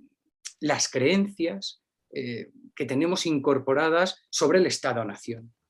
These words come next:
Parece que el Estado-nación ha existido siempre y estos códigos civiles, basados en la sangre y la tierra, ojo, el ius sanguinis y el ius soli, sangre y tierra, que son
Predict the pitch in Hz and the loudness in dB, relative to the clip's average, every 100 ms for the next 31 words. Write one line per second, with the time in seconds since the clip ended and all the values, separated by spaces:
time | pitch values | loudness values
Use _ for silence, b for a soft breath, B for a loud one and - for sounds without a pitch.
0 | _ _ 117 104 139 127 135 135 151 139 | _ _ -4 0 0 0 0 0 2 2
1 | 135 143 - 196 202 247 247 180 139 131 | 2 0 2 2 4 2 2 0 0 0
2 | 143 139 151 151 185 202 269 - b _ | 0 2 0 0 2 2 0 -4 b _
3 | 113 - 156 120 110 101 - 202 220 135 | -4 0 2 2 0 -2 0 2 2 2
4 | 95 165 190 165 160 - 156 180 156 165 | 0 2 2 2 -2 0 2 2 0 0
5 | 120 156 - 110 113 208 151 117 104 110 | 2 0 -2 -6 0 2 2 -2 -6 -6
6 | 110 - 139 143 202 - _ _ - - | -6 -6 -4 -2 -2 -6 _ _ -6 0
7 | 233 151 104 113 _ _ _ _ _ _ | 2 2 -2 -8 _ _ _ _ _ _
8 | 117 - 165 180 143 233 - _ _ _ | -14 -2 4 4 2 -6 -10 _ _ _
9 | _ _ _ - 127 135 - | _ _ _ -8 0 0 0